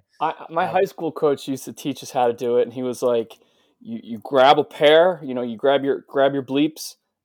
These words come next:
Speaker 1: and, uh, <laughs> and just fall back." And I was like, "I don't think I'm ever gonna do that." <laughs> I don't,
Speaker 2: <laughs>
Speaker 1: I don't know if I ever actually drew one. I just,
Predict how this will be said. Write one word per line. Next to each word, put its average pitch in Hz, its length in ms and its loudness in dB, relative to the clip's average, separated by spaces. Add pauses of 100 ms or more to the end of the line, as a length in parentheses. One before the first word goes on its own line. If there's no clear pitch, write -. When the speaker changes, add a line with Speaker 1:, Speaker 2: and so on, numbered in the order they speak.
Speaker 1:
and, 117 380 -6
uh, 113 400 4 (180)
<laughs> - 160 -20
and 147 200 -4
just 156 200 -4
fall 156 400 2
back." 156 460 0
And 131 100 -12
I 127 80 -2
was 127 200 -2
like, 117 320 -6 (680)
"I - 120 -20
don't 214 220 -12
think 117 160 -16
I'm 117 120 -10
ever 104 240 -10
gonna 113 180 -12
do 110 160 -14
that." - 220 -10 (240)
<laughs> 185 600 -8
I 156 60 -4
don't, 175 160 -2
Speaker 2:
<laughs> - 0 -
Speaker 1:
I 180 80 -2
don't 202 140 -2
know 196 120 0
if 170 60 -4
I 147 140 0
ever 139 200 -4
actually 135 360 -2
drew 123 240 -8
one. 110 120 -14
I 113 60 -12
just, 123 260 -16